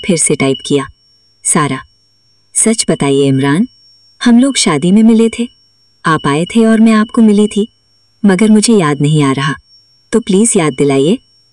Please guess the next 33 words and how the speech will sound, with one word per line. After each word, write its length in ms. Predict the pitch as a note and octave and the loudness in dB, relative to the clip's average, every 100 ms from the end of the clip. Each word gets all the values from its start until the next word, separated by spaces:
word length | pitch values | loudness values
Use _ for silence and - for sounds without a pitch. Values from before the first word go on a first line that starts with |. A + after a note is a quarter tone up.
| _ _ F#3 | _ _ -2
मैसेज 380 | D3 - D3+ - | 0 -2 -4 -2
भेजते 340 | D#3 - - | -4 -2 -4
ही 200 | D#3 A3 - _ _ | -2 -2 -4 _ _
उसने 260 | A#3 - B3+ | -4 0 0
होठों 360 | G3+ D3+ C#3+ C3 | 2 -2 -2 -2
को 140 | A#3+ | -2
दांतों 340 | A3 D3 C3 | -2 -2 -2
में 140 | C#3+ C3+ | -2 -2
दबा 220 | C3 C3+ | -2 -2
लिया। 240 | C3 C3+ - _ _ _ _ _ F#3 | -2 -4 -6 _ _ _ _ _ -2
दिल 180 | D3 | 0
में 140 | C#3 C3+ | 0 0
हल्की 340 | D3 C3+ C#3+ | 0 -2 -2
सी 160 | C3 C3+ | -4 -4
घबराहट 480 | D#3+ B2+ C3+ D#3 - | -4 -4 -2 -2 -4
थी 260 | - E4 - _ _ D#3+ | -4 -6 -6 _ _ -4
और 140 | C#3 | -2
उतनी 240 | C3 - | -2 -2
ही 140 | C#3+ A3+ | 0 0
जिज्ञासा। 520 | B3 A#3+ A#3+ A3+ A3+ - _ _ _ _ _ | 0 0 0 -2 -6 -12 _ _ _ _ _
कुछ 240 | - C3+ C#3+ | -4 -2 -4
ही 60 | |
सेकंड 380 | - C#3 D3 C#3 | -4 -2 -2 0
बाद 220 | C#3 A3+ - _ _ - | 0 -2 -6 _ _ -2
टाइपिंग 360 | G#3 A#3 B3 | 0 2 0
के 120 | C4 | 0
तीन 280 | B3 G3+ G#3 | -2 2 2
डॉट्स 300 | D#3+ C3+ - | 2 -2 -2
दिखाई 320 | C#3+ - C3 | -4 -2 -2
दिए। 220 | C3 C3+ C3 _ _ _ _ _ _ - | 0 -2 -4 _ _ _ _ _ _ -2
फिर 160 | F3+ | -2
जवाब 380 | F#3+ F3+ D3+ C3+ | 0 -2 0 0
आया, 240 | C3+ C3 | 0 -2